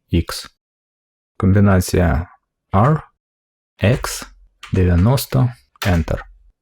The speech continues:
Поки що нічого не відбулося, оскільки необхідно, а, зміни повороту застосувати.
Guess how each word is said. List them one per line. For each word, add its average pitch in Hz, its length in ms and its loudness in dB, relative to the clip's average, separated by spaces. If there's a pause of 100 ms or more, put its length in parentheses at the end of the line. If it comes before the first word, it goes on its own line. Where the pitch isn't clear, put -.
Поки 135 280 2
що - 160 0
нічого 107 440 4
не 95 100 4
відбулося, 123 760 2 (500)
оскільки 113 760 0
необхідно, 101 720 2 (1160)
а, 82 320 2
зміни 101 340 4
повороту 104 520 2
застосувати. 92 880 0